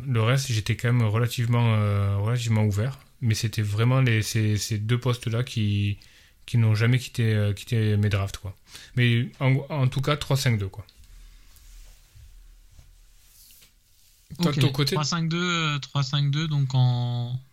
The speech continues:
Speaker 2: en, en fixe, quoi. Il y a pas, euh,
Speaker 1: Non,
Speaker 2: à
Speaker 1: après, il peut y
Speaker 2: part un
Speaker 1: avoir,
Speaker 2: premier
Speaker 1: euh,
Speaker 2: joueur sur le banc qui est potentiellement titulaire et qui peut te faire bouger, quoi, la, la formation.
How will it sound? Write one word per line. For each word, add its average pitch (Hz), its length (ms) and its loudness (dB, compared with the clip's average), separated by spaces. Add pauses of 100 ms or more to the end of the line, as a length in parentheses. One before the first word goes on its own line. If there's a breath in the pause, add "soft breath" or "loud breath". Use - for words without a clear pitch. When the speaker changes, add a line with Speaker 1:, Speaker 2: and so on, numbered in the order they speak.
Speaker 2:
en, 113 300 -6
en 127 120 4
fixe, 131 400 0
quoi. 117 200 -4
Il 107 60 -2
y 107 40 -2
a 107 80 -2
pas, 120 320 -2
euh, 113 260 -2 (720 soft breath)
Speaker 1:
Non, 139 280 4
Speaker 2:
à - 60 4
Speaker 1:
après, 151 220 2
il - 40 4
peut 127 60 2
y - 20 2
Speaker 2:
part 131 100 4
un - 20 4
Speaker 1:
avoir, 131 220 2
Speaker 2:
premier 127 280 4
Speaker 1:
euh, 123 40 2
Speaker 2:
joueur 131 200 2
sur 131 200 -2
le 131 100 4
banc 131 260 0
qui 131 120 -4
est - 20 -6
potentiellement 123 520 -2
titulaire 127 580 0
et 127 60 -2
qui - 180 -16
peut 120 80 -4
te - 80 -14
faire 120 180 -2
bouger, 117 300 0
quoi, 113 200 0
la, 104 320 0
la 110 60 -2
formation. 110 460 0